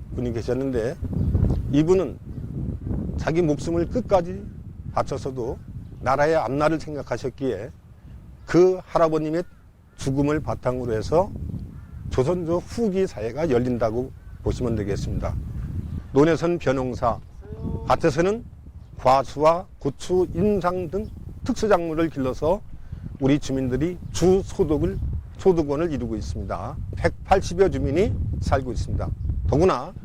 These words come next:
노령화라고 하는 역사적인 길을 어쩔 수 없이 우리도 받아들여 주민 대다수가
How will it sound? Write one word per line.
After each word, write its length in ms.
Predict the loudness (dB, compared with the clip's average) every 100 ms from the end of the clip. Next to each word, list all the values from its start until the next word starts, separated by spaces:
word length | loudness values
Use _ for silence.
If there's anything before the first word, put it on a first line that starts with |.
| -4
노령화라고 840 | 4 8 10 10 8 4 -2 -4
하는 280 | -2 -2 -6 -10 -2
역사적인 600 | 2 4 4 2 0 -2
길을 300 | -4 -4 -4 -8 -14 -10 0
어쩔 320 | 4 6 6
수 120 | 4
없이 180 | 0 0
우리도 280 | 0 0 2
받아들여 640 | 0 0 -4 -6 -8 -10 -16 -20 -20 -20 -20 -18 -18 -8
주민 300 | 2 4 4
대다수가 600 | 4 4 2 4 0 0